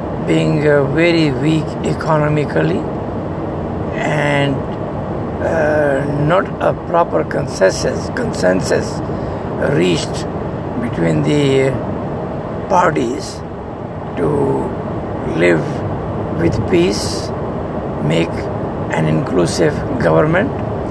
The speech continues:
and have some kind of system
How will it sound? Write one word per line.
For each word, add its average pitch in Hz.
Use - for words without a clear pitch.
and 165
have 151
some -
kind 208
of -
system -